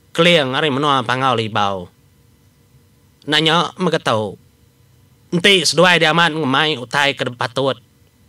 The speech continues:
Sigi dia peganti ke. Nyak dah. Nuan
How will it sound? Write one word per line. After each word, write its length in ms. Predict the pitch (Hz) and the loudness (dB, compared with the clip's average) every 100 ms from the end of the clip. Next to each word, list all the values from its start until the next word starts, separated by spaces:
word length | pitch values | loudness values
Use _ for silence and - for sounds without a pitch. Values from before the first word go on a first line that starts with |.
| _ | _
Sigi 320 | - 147 160 | -4 0 2
dia 80 | 147 | 0
peganti 640 | 110 120 110 117 110 101 - | 0 -2 -2 -2 -2 -4 -10
ke. 160 | 85 - _ _ _ _ _ _ _ _ _ _ _ - | -18 -18 _ _ _ _ _ _ _ _ _ _ _ -4
Nyak 280 | 170 233 208 | 2 2 2
dah. 160 | 185 208 - _ _ | -4 -8 -16 _ _
Nuan 320 | 180 202 170 | 2 4 4